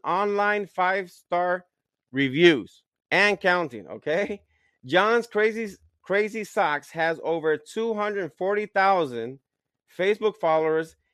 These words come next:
and fifty-five thousand Instagram followers, okay? Plus, I want you to go ahead and click on there and, and follow them as well. Okay, let's keep adding to that number 'cause this is a great cause that this business is running, okay?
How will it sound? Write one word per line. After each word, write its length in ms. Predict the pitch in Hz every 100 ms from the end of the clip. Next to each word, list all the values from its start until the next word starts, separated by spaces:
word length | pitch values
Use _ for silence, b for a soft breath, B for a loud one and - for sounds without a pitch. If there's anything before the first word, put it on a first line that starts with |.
| _
and 200 | 180 202
fifty-five 540 | - 247 226 - 196 -
thousand 380 | 185 185 185 151
Instagram 580 | 160 170 165 160 160
followers, 480 | 151 165 139 101 101
okay? 420 | 120 - 160 190 - _ _ _
Plus, 220 | 202 208 -
I 140 | 180
want 280 | 202 202 190
you 120 | 196
to 60 | 175
go 100 | 170
ahead 160 | 175
and 160 | 170 147
click 240 | 190 190
on 140 | 180 170
there 160 | 170
and, 180 | 151 143 - _ _
and 140 | 156 156
follow 240 | 214 247
them 120 | 233
as 180 | 233 208
well. 180 | 233 156
Okay, 180 | 120 170
let's 160 | 165
keep 200 | - 233 -
adding 320 | 190 202 196 -
to 80 |
that 120 | 185 170
number 240 | 190 185
'cause 160 | - 160
this 120 | 220
is 120 | 226
a 60 | 175
great 300 | 135 185 -
cause 460 | 170 165 170 170 _ _ _ _ -
that 160 | 147
this 160 | 139 131
business 540 | 123 160 165 160 156 -
is 240 | 123 107
running, 380 | 120 143 113 101
okay? 480 | 107 - 151 165